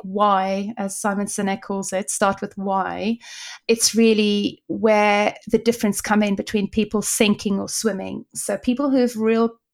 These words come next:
clear sense of who they are and the direction that they're heading in, in life can basically navigate any storm, no matter how big or small. And then, as you say, then it's your daily health habits, your daily high performance habits, as I call them, which is how you,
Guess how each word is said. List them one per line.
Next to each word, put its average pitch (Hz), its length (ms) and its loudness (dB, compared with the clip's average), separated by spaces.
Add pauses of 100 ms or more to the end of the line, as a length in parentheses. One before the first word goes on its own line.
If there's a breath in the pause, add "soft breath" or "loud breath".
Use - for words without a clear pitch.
(100)
clear 240 320 2
sense 214 320 -4
of - 100 -12
who 202 140 -2
they 196 180 -2
are 196 400 0
and 202 160 0
the 202 60 -4
direction 208 640 -2
that 196 160 -6
they're 208 80 -4
heading 208 380 -2
in, 196 160 -4
in 190 160 -6
life 196 520 -4 (600 loud breath)
can 226 180 0
basically 240 480 2
navigate 190 600 0
any 202 180 0
storm, 180 600 0 (400)
no 202 120 0
matter 196 200 -2
how 185 180 -2
big 185 240 -4
or - 40 -8
small. - 580 -4 (540 loud breath)
And 196 500 0
then, 247 540 4
as 226 200 2
you 226 80 0
say, 196 320 -2
then 220 200 2
it's 226 200 0
your 208 120 0
daily 214 640 2
health 214 340 2
habits, 185 500 2
your 208 100 -2
daily 208 560 2
high 214 240 2
performance 202 440 -4
habits, 190 400 -2
as 202 140 -4
I 202 120 0
call 196 280 -6
them, 190 280 -4
which 190 180 -6
is 185 120 -8
how 196 200 -4
you, 196 400 -2